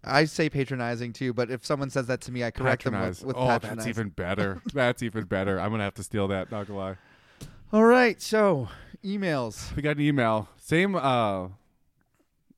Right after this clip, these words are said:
Speaker 2: emailer as the first email from last week, I believe.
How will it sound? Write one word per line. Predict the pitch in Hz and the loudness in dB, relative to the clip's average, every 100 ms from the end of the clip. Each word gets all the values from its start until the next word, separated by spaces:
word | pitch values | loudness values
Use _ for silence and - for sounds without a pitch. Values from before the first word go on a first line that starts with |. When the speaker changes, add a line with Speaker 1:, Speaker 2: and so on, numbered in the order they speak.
| _ _ - | _ _ -6
Speaker 2:
emailer | 139 127 120 123 123 | -2 0 0 0 -4
as | 113 | -6
the | 131 107 | -8 -8
first | - 143 147 - - | -6 -4 -4 -8 -12
email | 120 110 104 | -8 -6 -6
from | 101 | -6
last | 101 104 - | -8 -8 -8
week, | 90 | -8
I | 101 | -6
believe. | 92 92 104 | -4 -2 -4